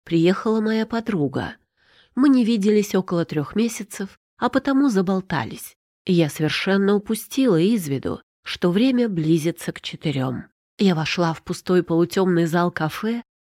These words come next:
и огляделась. Вот наш любимый столик. Именно там у окна мы всегда сидели и часами разговаривали. В такие моменты я всегда вспоминала самую первую встречу наедине с Алексом еще в Москве.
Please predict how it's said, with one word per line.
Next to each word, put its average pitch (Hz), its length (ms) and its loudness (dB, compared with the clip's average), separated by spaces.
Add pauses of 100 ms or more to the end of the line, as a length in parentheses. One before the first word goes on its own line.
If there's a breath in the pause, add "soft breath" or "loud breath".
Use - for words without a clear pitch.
(140)
и 240 60 2
огляделась. 208 880 -2 (320)
Вот 175 300 2
наш 196 240 -2
любимый 214 440 0
столик. - 680 -6 (260)
Именно 214 360 4
там 202 360 -2
у 156 80 0
окна 226 360 -2
мы 170 140 -2
всегда 160 360 -4
сидели 175 680 -2 (220)
и 214 100 -2
часами 240 520 -2
разговаривали. 202 1000 -2 (300)
В - 100 -18
такие 247 400 2
моменты 139 760 -4 (120)
я 180 160 2
всегда 185 460 -2
вспоминала 160 840 -2 (180)
самую 202 520 0
первую 185 480 0
встречу - 800 -6
наедине 185 600 4
с - 140 -8
Алексом 160 640 -6 (120)
еще 202 460 0
в 202 40 -2
Москве. 170 600 -4